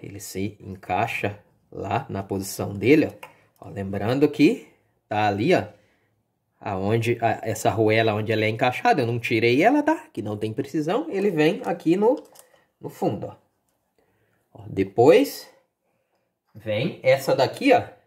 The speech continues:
em cima dele aqui, ó, ok? Ó,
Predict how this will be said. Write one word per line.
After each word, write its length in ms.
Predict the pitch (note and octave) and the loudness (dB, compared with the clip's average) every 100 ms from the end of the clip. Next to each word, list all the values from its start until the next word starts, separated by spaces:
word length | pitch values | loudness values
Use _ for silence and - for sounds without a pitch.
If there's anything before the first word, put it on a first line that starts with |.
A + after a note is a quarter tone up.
| _ _ _ | _ _ _
em 120 | G3 | -14
cima 600 | - - F3 F#3+ A#3 C4+ - _ - | -12 -6 -2 0 0 0 -8 _ 0
dele 360 | E3+ F3 F#3+ | 6 8 6
aqui, 240 | G#3+ - G2+ | 2 -2 -6
ó, 80 | - _ _ _ _ | -8 _ _ _ _
ok? 540 | - - C3+ G#3+ - - _ _ _ _ _ _ _ _ _ _ _ - - - _ _ _ - _ _ - - - _ _ - - _ _ _ - - _ - _ - | -20 -6 0 0 0 -8 _ _ _ _ _ _ _ _ _ _ _ -18 -16 -18 _ _ _ -20 _ _ -16 -14 -14 _ _ -20 -20 _ _ _ -20 -20 _ -20 _ -18
Ó, 120 | - | -18